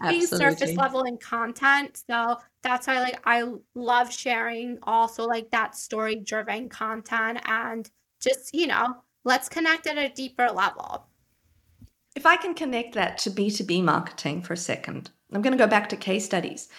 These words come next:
Speaker 1: Mm-hmm.
Speaker 2: When you think about a case study, it's actually an opportunity to tell the story of the journey that the customer went through with you.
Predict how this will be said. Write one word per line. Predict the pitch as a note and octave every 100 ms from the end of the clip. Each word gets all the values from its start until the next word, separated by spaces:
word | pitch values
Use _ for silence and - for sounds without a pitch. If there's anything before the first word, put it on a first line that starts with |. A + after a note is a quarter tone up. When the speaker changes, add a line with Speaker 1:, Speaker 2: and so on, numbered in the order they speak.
| - - -
Speaker 1:
Mm-hmm. | C4 C#4 C4+
Speaker 2:
When | B3 C4+
you | G#4+
think | G4+ -
about | C#4 B3
a |
case | B3+ C4+ C#4
study, | - A3 G#3 G3+
it's | G#3
actually | A3+ A#3+ E4
an | C4+
opportunity | A3 A3+ - A3 A3 A3 G#3
to | - -
tell | - G#3+ A3+ A3+ - - -
the | G3+ -
story | - - A#3 A#3 A3
of | - A3+ G3+ G3
the | G#3
journey | F#3 F#3 E3
that | E3 -
the |
customer | D#3 F3+ F3+ F3
went | E3+ E3+
through | - D#3+
with | E3 E3 -
you. | -